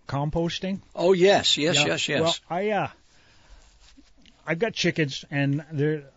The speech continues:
Speaker 1: I call 'em free lawn because they're out on the lawn. Well, I see one the other day, one across the road,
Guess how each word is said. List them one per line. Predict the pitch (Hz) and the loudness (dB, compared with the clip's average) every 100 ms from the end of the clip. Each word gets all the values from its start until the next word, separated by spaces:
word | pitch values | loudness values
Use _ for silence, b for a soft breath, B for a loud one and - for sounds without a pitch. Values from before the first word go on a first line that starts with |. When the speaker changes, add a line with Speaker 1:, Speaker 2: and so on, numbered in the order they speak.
| - | -12
Speaker 1:
I | 135 160 | -4 0
call | 170 165 | 2 2
'em | 139 | 0
free | - 160 160 | -2 0 2
lawn | 143 139 131 127 | 2 2 2 0
because | 127 - 123 117 | -4 -2 -2 0
they're | 127 | -2
out | 131 | -2
on | 123 117 | -2 -2
the | |
lawn. | 120 127 127 | -2 -2 -2
Well, | 120 - b | -4 -8 b
I | 156 | -8
see | - 285 | -4 -2
one | 294 247 | -2 0
the | |
other | 220 196 | -2 0
day, | 185 170 | 0 0
one | 175 | 0
across | 170 - 180 170 - | -2 -2 -2 -2 -4
the | 139 135 165 | -6 -8 -2
road, | 151 135 104 92 | 0 0 -2 -10